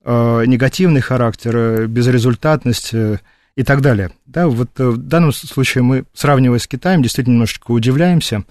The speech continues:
но это даёт нам некий исторический опыт,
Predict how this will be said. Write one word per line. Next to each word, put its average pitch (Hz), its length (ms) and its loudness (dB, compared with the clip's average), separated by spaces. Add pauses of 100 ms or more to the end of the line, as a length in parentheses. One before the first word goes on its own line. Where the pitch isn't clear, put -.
(380)
но 127 300 2
это 151 300 0
даёт 127 320 2
нам 123 180 2
некий 135 240 0
исторический 127 560 -2
опыт, 175 460 0